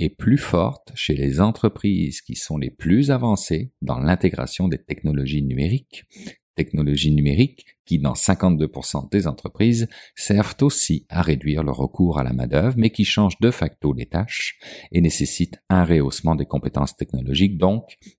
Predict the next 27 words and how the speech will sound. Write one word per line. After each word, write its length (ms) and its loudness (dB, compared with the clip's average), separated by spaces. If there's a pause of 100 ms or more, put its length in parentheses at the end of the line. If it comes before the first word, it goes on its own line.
un 140 4
investissement 720 0 (120)
en 80 4
formation, 640 -2 (460)
en 140 4
gestion 280 2
du 100 0
changement 680 -2
et 260 0
en 160 0
développement 640 0 (160)
organisationnel. 1040 -2 (480)
Cependant, 800 2
il 200 -2
est 100 -4
clair 540 0
que 60 -4
dans 140 0
ce 140 -6
baromètre, 680 0
qu'investir 640 2
dans 100 -6
les 140 -4
technologies 640 2
numériques 640 2
est 120 0
bénéfique 640 -2